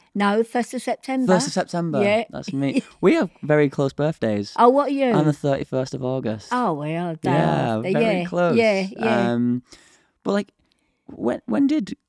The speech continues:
Speaker 2: Grime Gran start, like, for you?
Speaker 1: Well,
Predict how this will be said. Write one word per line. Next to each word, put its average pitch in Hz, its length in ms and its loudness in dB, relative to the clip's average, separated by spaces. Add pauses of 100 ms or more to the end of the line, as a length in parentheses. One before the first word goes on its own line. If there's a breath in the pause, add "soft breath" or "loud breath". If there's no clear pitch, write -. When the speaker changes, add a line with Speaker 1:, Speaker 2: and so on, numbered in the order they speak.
(180)
Speaker 2:
Grime 139 460 0
Gran 123 320 -2
start, 110 640 -8
like, 113 320 -8
for - 140 -8
you? 101 280 -6 (1080)
Speaker 1:
Well, 160 480 -2